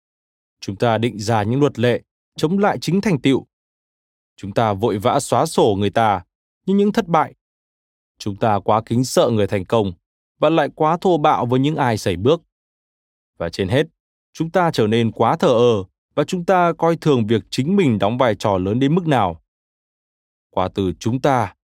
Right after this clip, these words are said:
tôi có ý chỉ xã hội trong việc xác định ai sẽ làm nên chuyện và ai không. Nếu chúng ta chọn làm việc đó, chúng ta có thể nhận thức rằng những ngày ngắt ngọn có vai trò quan trọng. Chúng ta có thể xây dựng hai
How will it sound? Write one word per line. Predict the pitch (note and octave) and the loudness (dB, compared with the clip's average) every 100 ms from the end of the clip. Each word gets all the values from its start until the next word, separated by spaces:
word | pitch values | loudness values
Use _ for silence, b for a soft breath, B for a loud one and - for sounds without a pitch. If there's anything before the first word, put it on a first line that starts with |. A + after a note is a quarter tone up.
| _ _ _ | _ _ _
tôi | F#3+ F#3 F3 | 0 2 2
có | F3 | 0
ý | F3 F#3 | 0 0
chỉ | - G#2+ | -2 0
xã | - | 0
hội | C3 D3 - - _ _ _ - | 2 0 0 -6 _ _ _ -4
trong | G#3+ G3 | -2 2
việc | F3+ C#3 | 2 2
xác | F#3+ | 0
định | G3 E3 | 0 -2
ai | - C3+ B2 | -2 0 0
sẽ | D3 | 0
làm | C#3+ G#2 | 0 0
nên | A2 G#2+ | -2 0
chuyện | - C#3+ - | 0 0 -2
và | - | -10
ai | - F#2 | -6 -4
không. | F2+ A2+ F#2+ - _ _ _ _ _ _ _ _ _ _ _ _ - | -2 -2 -2 -10 _ _ _ _ _ _ _ _ _ _ _ _ -8
Nếu | F#2+ A2 | -4 -2
chúng | A#2 A2+ | -4 -2
ta | A#2 | 0
chọn | G#2+ - | 0 -2
làm | G#2 F2+ | -2 -4
việc | G2 | -4
đó, | G2+ G2 B2 F#3 _ _ _ _ | 0 2 2 0 _ _ _ _
chúng | E3+ F3 | -8 -2
ta | G3 F3 | 0 2
có | F#3 | 0
thể | F#3 A#2+ | 0 0
nhận | A#2+ B2+ | 0 0
thức | F#3+ | -2
rằng | D3 A#2 E2+ - _ _ - | 0 0 -2 -14 _ _ -6
những | F3 | 0
ngày | G#3+ F3 | 2 2
ngắt | E3 G3 | 0 0
ngọn | F3+ E3+ G2+ | 2 2 0
có | C3 C#3 | -2 0
vai | D3+ C3 | 0 0
trò | B2 G2+ | 0 0
quan | G#2+ G2+ | -2 0
trọng. | A#2+ - _ _ _ _ _ _ _ _ _ | -2 -2 _ _ _ _ _ _ _ _ _
Chúng | G2 | -8
ta | G#2+ F#2 | -6 -4
có | A#2 | -4
thể | A#2 | -4
xây | G2 G#2+ | -4 -4
dựng | G2+ A#2 | -4 -4
hai | G#2 B2 B2 A2 | -4 -2 0 -2